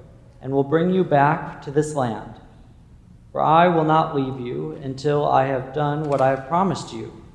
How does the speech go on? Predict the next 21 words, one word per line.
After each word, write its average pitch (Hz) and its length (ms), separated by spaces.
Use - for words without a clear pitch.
Then 131 120
Jacob 151 420
woke 147 440
from 131 180
his 131 260
sleep 135 440
and 135 160
said, 127 260
"Surely 175 540
the 135 160
Lord 175 460
is 147 180
in 165 140
this 156 160
place, 185 440
and 143 100
I 151 140
did 170 200
not 156 280
know 196 260
it." 113 220